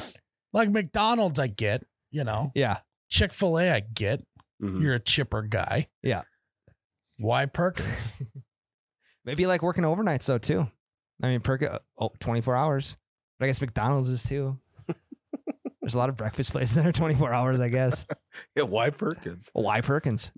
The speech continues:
Speaker 3: Miles, last time you were at Perkins, probably Ranch Wrangler.
Speaker 2: Yeah, I remember being like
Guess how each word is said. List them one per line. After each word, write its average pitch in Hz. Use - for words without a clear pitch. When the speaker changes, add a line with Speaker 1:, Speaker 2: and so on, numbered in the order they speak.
Speaker 3:
Miles, 123
last 117
time 135
you 110
were 113
at 107
Perkins, 101
probably 95
Ranch 90
Wrangler. 87
Speaker 2:
Yeah, 117
I 113
remember 123
being 110
like 104